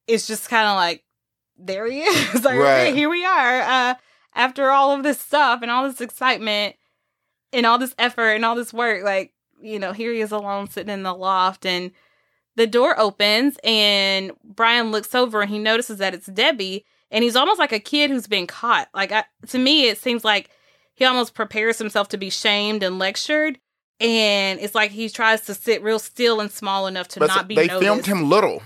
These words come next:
Speaker 1: Yeah,
Speaker 2: You know what I'm saying?
Speaker 1: yeah,
Speaker 2: Like, they
Speaker 1: like,
Speaker 2: filmed
Speaker 1: it's
Speaker 2: him
Speaker 1: like
Speaker 2: little.
Speaker 1: he was trying to, like, hide from her. Like, maybe if I sit real
Speaker 2: Mm-hmm.
Speaker 1: still and small, she won't, she won't see me, won't notice me over here. And I, I feel like Brian has come to expect bad things to follow his attempts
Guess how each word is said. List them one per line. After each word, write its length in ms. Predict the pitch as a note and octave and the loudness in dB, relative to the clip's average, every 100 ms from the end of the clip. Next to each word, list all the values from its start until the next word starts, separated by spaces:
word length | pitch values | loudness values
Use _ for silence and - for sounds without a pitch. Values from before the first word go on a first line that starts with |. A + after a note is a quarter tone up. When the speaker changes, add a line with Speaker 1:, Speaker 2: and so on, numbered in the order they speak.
| - | -14
Speaker 1:
Yeah, 200 | G#3+ D4 | -6 0
Speaker 2:
You 60 | A#4 | 2
know 80 | - | 4
what 80 | - | 2
I'm 60 | |
saying? 180 | F#3+ F#3 | 4 4
Speaker 1:
yeah, 60 | F3+ | 4
Speaker 2:
Like, 100 | E3 | 2
they 60 | E3+ | 2
Speaker 1:
like, 80 | D#3+ | 0
Speaker 2:
filmed 200 | F#3 F3+ | -2 0
Speaker 1:
it's 60 | |
Speaker 2:
him 40 | D4+ | 2
Speaker 1:
like 60 | C#4+ | 2
Speaker 2:
little. 120 | D#4 | 0
Speaker 1:
he 40 | |
was 100 | C#4+ | -4
trying 300 | - C#4 C#4 | -2 0 0
to, 80 | B3+ | 0
like, 180 | A#3 G#3 | -2 -2
hide 280 | - B3+ B3 | -2 -2 0
from 80 | A3+ | 0
her. 40 | |
Like, 100 | G3 | -2
maybe 200 | G#3 A3+ | 0 -2
if 100 | A#3 | 0
I 80 | A3 | -2
sit 220 | G#3+ A3 | -2 -2
real 120 | D3+ D3+ | 0 0
Speaker 2:
Mm-hmm. 120 | E3 | 0
Speaker 1:
still 140 | G#3+ | -2
and 100 | G#3 | -2
small, 180 | - G3 | -4 -6
she 160 | - G#3 | -6 -6
won't, 220 | F#3+ - | -6 -8
she 120 | - | -8
won't 180 | G#3+ F#3 | -8 -8
see 200 | - A3 | -8 -8
me, 140 | F#3+ | -8
won't 160 | F#3+ F#3 | -8 -8
notice 300 | G3 G3+ - | -6 -8 -10
me 160 | F#3+ F3+ | -10 -10
over 180 | E3+ | -10
here. 360 | F3 F3+ E3+ F3 _ - | -12 -10 -10 -10 _ -2
And 120 | C4+ | 0
I, 140 | E4+ - - | 0 -2 -6
I 220 | C#4 A4+ A#4 | -2 0 0
feel 160 | C4 | 2
like 260 | A#3 G#3 G3+ | 2 2 0
Brian 340 | A3+ B3 C4+ | 0 2 2
has 180 | B3 G#3+ | -2 -6
come 240 | - B3 A#3+ | -2 -2 0
to 80 | A3+ | -2
expect 560 | G3 - A3 G#3 G3 | -2 -2 0 0 -2
bad 300 | G#3 G3+ G#3 | 0 2 0
things 260 | G#3 G#3 G#3 | -4 -6 -6
to 100 | G3 | -10
follow 360 | - G3 G3 F#3+ | -4 -2 0 0
his 200 | G#3+ G3 | -2 -4
attempts 500 | F#3 - G#3+ - | -8 -4 -4 -6